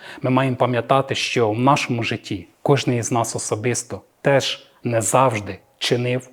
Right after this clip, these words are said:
у досконалій справедливості. І коли вимагати Божий суд на відновлення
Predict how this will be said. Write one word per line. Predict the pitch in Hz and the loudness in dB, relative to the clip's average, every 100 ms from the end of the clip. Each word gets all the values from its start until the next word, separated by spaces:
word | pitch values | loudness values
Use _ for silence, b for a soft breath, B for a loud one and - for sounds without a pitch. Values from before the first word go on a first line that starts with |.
| - | -6
у | 120 | -6
досконалій | 101 - - 110 107 104 | -4 -6 -4 -2 -2 -6
справедливості. | - - 107 104 107 104 98 - - - _ B B B B | -6 -2 -2 -2 -6 -6 -8 -14 -16 -20 _ B B B B
І | |
коли | 127 147 135 | 2 4 6
вимагати | 131 127 123 143 139 - 104 101 - | 6 6 6 2 2 0 -2 -4 -10
Божий | 104 120 143 - 123 | 0 4 4 4 0
суд | - - 98 - - _ _ _ _ _ _ _ _ | -2 -4 -6 -8 -18 _ _ _ _ _ _ _ _
на | 127 120 | 2 4
відновлення | 113 113 139 123 123 120 110 | 4 4 4 4 2 2 0